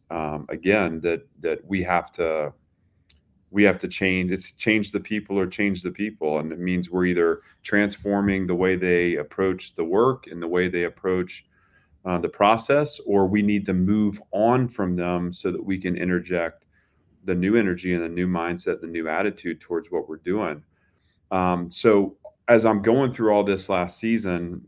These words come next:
towards the end of the year, New Mexico State goes down to Auburn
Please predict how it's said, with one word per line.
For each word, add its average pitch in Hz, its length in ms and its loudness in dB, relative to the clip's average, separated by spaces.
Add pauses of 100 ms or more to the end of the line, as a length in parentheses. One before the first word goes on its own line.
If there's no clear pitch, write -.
towards 92 280 -2
the 90 60 -2
end 85 120 -6
of 80 80 -10
the 80 60 -8
year, 95 440 0 (960)
New 98 120 -2
Mexico 95 420 0
State 95 520 0 (520)
goes 95 240 0
down 85 220 -2
to 73 40 -2
Auburn 80 640 -2